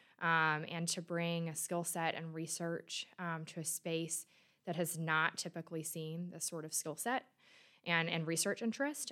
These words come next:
Um, but even at the beginning, in terms of internships, it was, you know, I had a chance to learn about municipal bonds, and I was taking a municipal bond class. And so it was like, "How do I get that real world experience?" And that led from an introduction of working on the third floor of that building on Lakeshore to the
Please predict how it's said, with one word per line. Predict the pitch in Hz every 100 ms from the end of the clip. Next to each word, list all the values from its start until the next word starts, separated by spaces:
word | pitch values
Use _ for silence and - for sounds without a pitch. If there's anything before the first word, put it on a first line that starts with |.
| -
Um, | 180 170 165 170 _ _ _ - -
but | 226 220
even | 233 233 226
at | 220
the |
beginning, | 208 196 202 190 175
in | 170
terms | 170 175 170
of |
internships, | 170 190 185 170 - 165 - 180
it | 165
was, | 170 165 - - _ - - -
you | 196
know, | 175 160 160 - -
I | 180 170 170 170 170 -
had | - 185 180
a |
chance | 180 - 180 180 180 -
to | 170
learn | 175 180
about | 180 185 190
municipal | 190 196 - 202
bonds, | 208 190 180 208 220 -
and | 190 180 185
I |
was | 180 180
taking | 202 208
a |
municipal | 196 190 190 190
bond | 175 165
class. | 160 - 78 196 -
And | 185 175
so | 196
it | 180
was | 175
like, | 165
"How | - 185
do |
I | 185
get | 175 175
that | 170 -
real | 165
world | 160 151
experience?" | - - 170 147 143 160 - _ - - -
And | 185
that | 185 185
led | 190 190 185
from | - 185
an | 175
introduction | 170 170 170 170 - 180 170 165 165
of | 160 175
working | 175 - 170
on | 160 165
the |
third | 165 226 214
floor | - 214 202
of | 196
that | 190 190
building | 190 190 185
on | 180 175
Lakeshore | 165 - 185 170
to | 170
the | 147